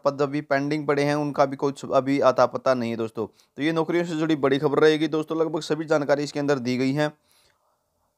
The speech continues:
आठ पॉइंट सतहत्तर लाख युवा जो हैं नौकरी की तलाश में अभी भटक रहे हैं, इससे भी ज़्यादा हो सकते हैं। ये सिर्फ जो पोर्टल है उसके ऊपर दिखाए गए हैं, कुछ ऐसे भी कैंडिडेट हैं जो पोर्टल पर नहीं हैं अभी।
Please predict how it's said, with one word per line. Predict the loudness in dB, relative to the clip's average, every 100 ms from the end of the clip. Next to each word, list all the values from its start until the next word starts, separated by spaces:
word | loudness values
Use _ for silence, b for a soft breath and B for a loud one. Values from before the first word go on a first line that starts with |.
| _ _ _ _ _ _ 6
आठ | 6 4
पॉइंट | -2 -2 -2 -4
सतहत्तर | -4 -4 -4 0
लाख | 4 4
युवा | 2 2 2
जो | 2 0
हैं | 0
नौकरी | 0 -2 -4
की |
तलाश | 0 2 2
में | 2 -4
अभी | -2 -2
भटक | 0 0
रहे | 0 0
हैं, | 0 -2 -4 -10 _ -20 -20 _ _ -16
इससे | -4 -4
भी | 2
ज़्यादा | 4 6
हो | 4
सकते | 0 -4 -6
हैं। | -4
ये | -2 -2
सिर्फ | -2 -2 2 2 2 -2 b _
जो | -10
पोर्टल | 0 0 2 2
है | 4
उसके | 4 0
ऊपर | -4 -4
दिखाए | -6 2 2 4
गए | 2
हैं, | 0
कुछ | -4 -4 2
ऐसे | 4 4 2 -2
भी | -4
कैंडिडेट | -4 -2 -2 0
हैं | -2
जो | -2
पोर्टल | -4 -2 -4
पर | -4 -2
नहीं | 0 0 0 -2
हैं | -4
अभी। | -6 -10